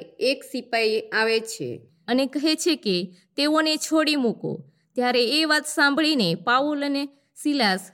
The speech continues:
ગુસ્સે થાય છે અને કહે છે કે, "અમારો કોઈ પણ ગુનો ન હોવા છતાં અમને ફટકા મારવામાં આવ્યા છે અને અમને રોમન હોવા છતાં અપમાનિત કર્યા છે." સિપાઈઓ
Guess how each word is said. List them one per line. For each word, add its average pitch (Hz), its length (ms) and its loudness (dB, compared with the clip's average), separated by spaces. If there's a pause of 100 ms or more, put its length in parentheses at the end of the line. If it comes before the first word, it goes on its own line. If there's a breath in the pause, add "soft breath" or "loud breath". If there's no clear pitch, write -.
(120)
ગુસ્સે 285 360 0
થાય 254 300 -2
છે 175 380 -6
અને 262 220 0
કહે 302 280 0
છે 330 220 -2
કે, 170 320 -6 (280 loud breath)
"અમારો 285 380 2
કોઈ 294 280 0
પણ 294 280 0
ગુનો 269 280 2
ન 262 120 0
હોવા 285 360 2
છતાં 185 520 -2 (160)
અમને 277 240 0
ફટકા 311 480 -2
મારવામાં 277 540 2
આવ્યા 233 240 0
છે 170 440 -6 (300 soft breath)
અને 262 540 0
અમને 262 520 2 (320 soft breath)
રોમન 269 400 4
હોવા 277 280 0
છતાં 220 540 0
અપમાનિત 294 500 0
કર્યા 240 340 2
છે." 175 440 -4 (380)
સિપાઈઓ 240 960 0